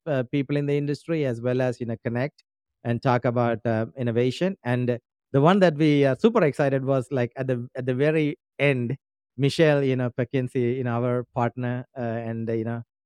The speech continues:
our customer from, uh, Vice President of Digital Innovation at Alta, she won the Longstanding Partnership,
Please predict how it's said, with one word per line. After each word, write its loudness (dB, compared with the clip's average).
our 0
customer -2
from, -4
uh, -2
Vice 0
President -2
of -4
Digital 0
Innovation -2
at -4
Alta, -4
she 4
won 2
the 4
Longstanding 0
Partnership, -4